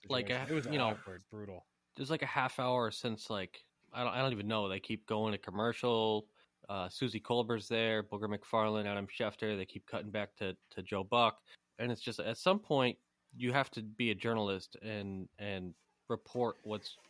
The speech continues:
Speaker 1: you know,
Speaker 2: Yeah,
Speaker 1: you say some,
Speaker 2: absolutely.
Speaker 1: say something, get someone else on. Uh,
Speaker 2: Yeah,
Speaker 1: or,
Speaker 2: they,
Speaker 1: like
Speaker 2: I mean, someone was saying that. There's, like, a hundred and fifty pla-, ex-players from E S P N. I mean, they could have brought some
Speaker 1: Yeah.
Speaker 2: people. Like, "Hey,
Speaker 1: Yeah.
Speaker 2: this is so-and-so over the phone. What do you think?"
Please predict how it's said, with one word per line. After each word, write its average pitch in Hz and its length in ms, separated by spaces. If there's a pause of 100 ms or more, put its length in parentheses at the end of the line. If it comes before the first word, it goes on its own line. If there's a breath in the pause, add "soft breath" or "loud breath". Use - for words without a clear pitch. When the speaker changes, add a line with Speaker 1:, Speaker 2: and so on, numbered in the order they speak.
(200)
Speaker 1:
you 135 160
know, 127 120
Speaker 2:
Yeah, 135 120
Speaker 1:
you - 40
say 180 200
some, 175 260
Speaker 2:
absolutely. - 140
Speaker 1:
say 180 160
something, 180 420
get 135 180
someone 160 300
else 156 240
on. 123 360 (340)
Uh, 104 220 (120)
Speaker 2:
Yeah, 135 240
Speaker 1:
or, 131 60
Speaker 2:
they, 127 60
Speaker 1:
like 117 220
Speaker 2:
I 131 80
mean, 127 220
someone 143 300
was 135 120
saying 123 260
that. 104 140
There's, 120 200
like, 117 120
a 110 60
hundred 143 440
and 123 160
fifty 131 680 (280)
pla-, 139 240
ex-players 135 720
from 123 200
E 127 80
S 123 160
P 120 180
N. 123 220
I - 20
mean, 117 140
they 127 100
could 147 140
have 107 80
brought 101 240
some 123 80
Speaker 1:
Yeah. 87 40
Speaker 2:
people. - 320
Like, 98 200
"Hey, 262 260
Speaker 1:
Yeah. 214 100 (300)
Speaker 2:
this 151 100
is - 60
so-and-so 185 400
over 190 100
the 165 80
phone. 202 320
What 135 120
do 190 60
you 214 140
think?" 120 380